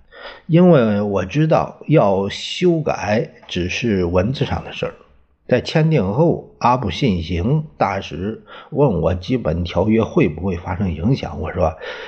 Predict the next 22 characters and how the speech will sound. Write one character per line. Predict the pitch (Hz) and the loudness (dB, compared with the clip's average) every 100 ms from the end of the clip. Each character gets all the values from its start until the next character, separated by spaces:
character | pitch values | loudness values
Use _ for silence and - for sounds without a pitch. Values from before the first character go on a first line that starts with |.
| - | -6
绝 | - 104 | 0 4
对 | 147 123 | 4 4
不 | 85 | 0
会 | 82 | -4
发 | 85 85 | -4 -6
生 | 101 80 | -6 -4
影 | 104 | -4
响。 | - - - - - - - _ _ _ _ _ _ _ - - - - | -4 -8 -10 -18 -20 -20 -20 _ _ _ _ _ _ _ -20 -20 -20 -2
因 | 135 143 | 4 6
为 | 143 | 6
第 | 135 113 | 4 0
一， | 110 147 | 0 0
所 | 117 - 87 | -2 -4 -4
谓 | 120 | -4
基 | 98 - 156 | -4 -2 -2
本 | 87 | -2
条 | 80 - 98 | -6 -4 0
约， | 113 120 | 0 0
顾 | 117 123 | 0 -2
名 | 85 78 87 | -2 -2 -4
思 | 104 127 | -2 0
义， | 135 - | 0 -4